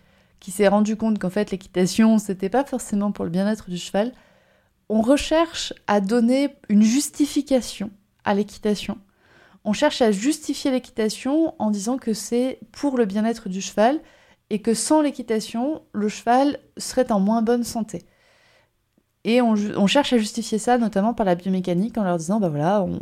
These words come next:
on, on fait de la kiné équine, en fait, on, on est des entraîneurs de nos chevaux pour qu'ils vivent le plus longtemps possible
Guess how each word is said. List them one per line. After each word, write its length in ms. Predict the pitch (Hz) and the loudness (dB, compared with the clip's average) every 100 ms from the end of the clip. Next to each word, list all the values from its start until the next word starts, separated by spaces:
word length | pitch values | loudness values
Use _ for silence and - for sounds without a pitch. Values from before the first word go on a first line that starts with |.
| - | -2
on, 160 | 185 | -2
on 120 | - 190 | 2 2
fait 180 | - | 2
de 60 | 190 | 4
la 100 | 185 | 2
kiné 500 | 180 - 220 214 202 | 2 2 4 4 2
équine, 560 | 190 - 180 190 233 208 | 0 -2 2 4 4 2
en 80 | |
fait, 380 | 185 - 180 190 | 0 2 2 2
on, 240 | 180 175 170 - - - 185 - | 0 0 -2 -10 -20 -20 -14 -2
on 220 | 196 202 | 4 6
est 140 | 214 | 4
des 260 | 196 185 170 | 4 4 4
entraîneurs 500 | 220 214 214 202 202 | 0 0 -2 0 2
de 100 | 185 | 2
nos 160 | 180 180 | 2 0
chevaux 420 | - - 220 240 | -4 0 2 2
pour 240 | - - | -2 -12
qu'ils 240 | - 196 180 | -8 -4 0
vivent 240 | 208 214 | 0 2
le 120 | 196 | 0
plus 200 | 185 - | -2 -2
longtemps 260 | 220 214 202 | 0 2 0
possible 560 | 180 175 - 247 214 | -2 -6 -4 -4 -6